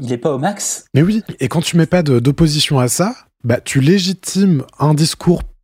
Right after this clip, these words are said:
Speaker 2: par-, un discours dangereux parmi tant d'autres. Et, euh,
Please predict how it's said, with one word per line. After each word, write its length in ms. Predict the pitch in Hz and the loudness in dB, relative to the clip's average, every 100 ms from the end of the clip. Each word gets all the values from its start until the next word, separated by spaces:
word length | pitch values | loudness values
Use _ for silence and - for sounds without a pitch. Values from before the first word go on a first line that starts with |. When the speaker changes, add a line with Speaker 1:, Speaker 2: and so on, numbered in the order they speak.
| _ | _
Speaker 2:
par-, 180 | 170 175 139 | 0 0 -2
un 160 | 139 | 0
discours 540 | 143 135 147 160 151 117 | 0 0 0 2 2 4
dangereux 400 | 131 156 135 160 | 2 2 0 0
parmi 280 | - 123 113 | 0 -2 -2
tant 180 | 117 | -2
d'autres. 360 | 113 185 - - - - | 0 0 -2 -14 -18 -2
Et, 180 | 123 | 2
euh, 540 | 117 110 110 104 104 | 4 4 2 2 0